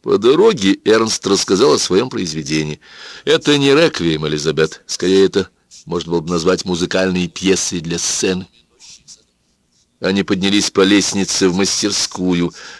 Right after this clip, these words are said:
Эрнст торопливо вынул из ящика нотные листы и поставил их на пюпитр рояля. Недавно судебная инстанция прислала мне завещание фрица.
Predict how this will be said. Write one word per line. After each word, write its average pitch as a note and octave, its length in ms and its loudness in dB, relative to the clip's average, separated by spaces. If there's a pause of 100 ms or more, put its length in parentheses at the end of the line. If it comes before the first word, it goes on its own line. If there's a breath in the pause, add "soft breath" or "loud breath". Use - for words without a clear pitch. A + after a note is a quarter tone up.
(120)
Эрнст - 840 0 (120)
торопливо F2+ 420 -2
вынул F#2 340 2
из E2+ 120 0
ящика F2+ 540 0
нотные F2 400 -2
листы F2 520 -4 (220 loud breath)
и E2+ 100 -8
поставил F2 500 0
их E2 100 -4
на F2 80 -6
пюпитр E2 440 -10
рояля. D#2+ 500 -4 (1600)
Недавно A2 880 2
судебная G2+ 800 0
инстанция G2+ 680 0
прислала G2 480 2
мне F#2+ 160 2
завещание F#2 600 0
фрица. - 420 -6